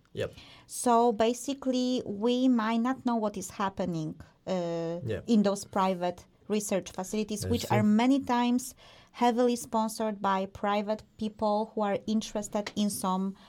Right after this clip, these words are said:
Speaker 2: results, right?
Speaker 1: Yep.
Speaker 2: And then if we have a very ambitious scientists who are not afraid to cross certain boundaries,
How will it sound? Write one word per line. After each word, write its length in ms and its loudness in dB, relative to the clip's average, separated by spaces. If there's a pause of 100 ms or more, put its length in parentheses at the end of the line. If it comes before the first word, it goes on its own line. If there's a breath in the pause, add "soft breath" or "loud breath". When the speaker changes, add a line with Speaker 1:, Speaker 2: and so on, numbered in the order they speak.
(540 loud breath)
Speaker 2:
results, 760 0
right? 500 0
Speaker 1:
Yep. 160 -2 (240 loud breath)
Speaker 2:
And 260 4
then 260 6
if 240 -4
we 140 0
have 300 0
a 80 2
very 340 0
ambitious 580 -2
scientists 840 -6
who 280 0
are 180 0
not 220 -4
afraid 680 0 (340)
to 80 -8
cross 560 -4
certain 440 -2
boundaries, 580 -6